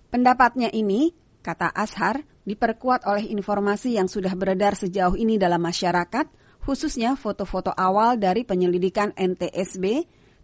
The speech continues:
di mana terlihat proses besi yang berkarat secara luas dan parah. Ini jelas mengurangi kapasitas unsur-unsur struktural jembatan ini dalam menanggung beban. Kajian baru-baru ini oleh the American Road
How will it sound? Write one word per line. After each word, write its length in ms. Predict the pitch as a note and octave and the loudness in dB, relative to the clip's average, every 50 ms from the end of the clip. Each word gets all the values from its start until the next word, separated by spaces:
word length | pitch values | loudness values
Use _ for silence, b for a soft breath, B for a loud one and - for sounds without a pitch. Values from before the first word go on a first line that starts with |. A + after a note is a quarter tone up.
| - | -4
di 80 | G#3 A3+ | -2 0
mana 240 | A#3+ B3 C4 D#4 E4 | 0 2 2 0 0
terlihat 400 | D#4+ C4+ C4 B3+ A3+ C#4+ D4+ - | -2 -4 -4 -2 -2 -2 -4 -2
proses 400 | - A3+ A3 A3 - C4 B3+ - | -2 -2 -2 -2 -2 -4 -4 -4
besi 480 | A3+ G#3 G#3 - - B3+ C#4+ D4+ C4+ | -4 -4 -6 -4 -2 -2 -2 -2 0
yang 240 | A#3 G#3 G#3 G#3 G3 | 2 0 0 2 0
berkarat 480 | F3+ F3+ E3+ - G3 G3 A3 A#3 A3+ - | -2 -4 -4 -4 -2 -2 -2 -2 -4 -6
secara 320 | F#3+ - G3 F3+ F3+ F3+ | -8 -6 -4 -2 0 0
luas 400 | F#3 G3+ A3 A#3 A3 A3+ - G#3 | 0 2 4 4 2 2 0 -2
dan 240 | G3 F3 F3 F3+ - | -2 0 0 -2 -2
parah. 320 | G3 G#3 A3 A3+ E3+ G#2 - - b b b b b b b b b | -2 0 2 2 2 0 0 -6 b b b b b b b b b
Ini 480 | b G3 F#3 F#3 F#3+ G#3 B3+ D#4+ D#4 A3+ | b 0 2 2 4 4 4 4 2 2
jelas 320 | G3 F#3 F3 F3 - - | 0 -2 -2 -2 -2 -2
mengurangi 480 | F#3+ F3+ F3+ F#3 F#3 F#3+ G#3 A3+ A3 F#3+ | 0 2 2 4 4 2 2 0 0 -2
kapasitas 560 | - - - F3 - F#3+ F3 F3 E3 - - | -2 -2 -2 -4 -4 -4 -2 -2 -2 -2 -2
unsur-unsur 800 | A3 G#3+ G3+ - A#3 A3+ G#3+ - - G3 F#3+ - - G#3+ A3+ - | -4 -6 -4 -2 -2 -4 -4 -4 -4 -4 -4 -4 -6 -6 -6 -6
struktural 560 | - - G3+ F3+ - - F#3+ F3+ F3 F3 F3 | -6 -6 -6 -6 -6 -4 -4 -2 -2 -2 -2
jembatan 480 | F3 F3+ F3 F3 F3 E3 - E3 D#3 - | -2 -2 -2 0 -2 -2 -4 -6 -4 -2
ini 320 | A3+ A#3 G3+ F#3+ A#3 D4+ F4 b b b b | 0 0 2 2 2 0 -2 b b b b
dalam 400 | b F3+ F#3+ G3 A3 C4 C4+ A#3+ | b -2 -2 0 2 0 0 0
menanggung 400 | G#3 F#3 F3+ F#3 F3 E3+ F3+ F3+ | 0 0 0 0 0 0 0 2
beban. 480 | G3 F#3 F#3 F#3+ F3 D#3 C#3 - F3+ - _ _ _ _ _ _ _ _ _ _ _ _ _ _ | 2 2 2 2 2 0 -2 -6 -10 -16 _ _ _ _ _ _ _ _ _ _ _ _ _ _
Kajian 400 | _ G#3+ A#3 A3+ A3+ C#4+ D4+ D4 | _ -2 -2 0 2 2 2 4
baru-baru 400 | C4+ B3+ B3 B3+ A3 A#3+ A#3 B3 | 4 2 2 2 2 2 0 0
ini 240 | G#3 B3 B3 C4 - | 0 0 0 0 0
oleh 240 | - G#3 G#3 G#3+ G3 | 0 0 0 -2 -2
the 160 | G3+ - F#3 | -4 -4 -4
American 640 | G3 G3+ G#3 G3+ G#3 G3+ - A3+ G#3+ A3 A3 - - | -2 -2 -2 -2 -2 -2 -2 -2 -2 -2 -4 -4 -4
Road 400 | G3+ F#3+ G3 G3+ G#3 A3 A3+ | -4 -2 0 0 0 -2 -4